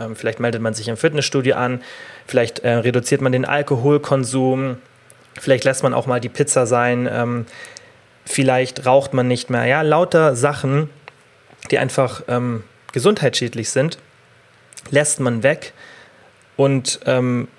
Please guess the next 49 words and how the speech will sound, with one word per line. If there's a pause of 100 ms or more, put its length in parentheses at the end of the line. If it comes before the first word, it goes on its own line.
(140)
hat
dann
einen
positiven
Effekt,
aber
nicht
aufgrund
der
Saftkur,
sondern
aufgrund
der
anderen
Sachen,
die
man
macht.
Wenn
natürlich,
und
das
ist
eben
das
Argument
dann
vielleicht
für
eine
Saftkur,
wenn
das
dann (500)
wie
so
ein
Katalysator
ist
und
jemand
dann
endlich
sein
Verhalten
ändert
und
gesünder
lebt,